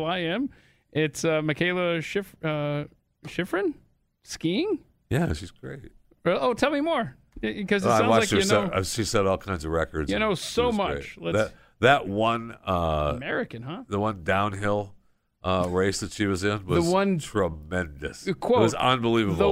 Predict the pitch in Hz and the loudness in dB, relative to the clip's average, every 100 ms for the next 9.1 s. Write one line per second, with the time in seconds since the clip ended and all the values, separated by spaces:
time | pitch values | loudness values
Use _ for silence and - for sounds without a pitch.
0 | 190 202 233 233 160 160 202 214 240 185 | 2 2 2 0 -2 0 0 0 0 0
1 | 214 214 190 196 190 - - 208 190 185 | 0 0 0 0 0 -4 -8 -4 0 -2
2 | 160 185 170 160 151 165 160 151 151 127 | 0 -2 0 -2 -2 -2 0 0 0 0
3 | 120 98 85 127 143 156 160 120 76 - | 4 4 4 4 4 4 6 4 2 0
4 | 254 208 269 185 156 220 233 202 - 190 | 0 4 4 4 2 0 0 -2 -2 0
5 | 208 180 165 160 143 131 220 220 _ _ | 0 0 2 2 0 -4 -6 -8 _ _
6 | - - _ 98 95 - 110 113 165 160 | -20 -20 _ -2 -2 0 0 2 0 2
7 | 165 170 131 123 - 135 156 - - 117 | 2 4 6 6 6 6 6 4 0 2
8 | 127 - 135 123 147 139 147 151 165 196 | 2 2 2 4 4 4 2 2 0 0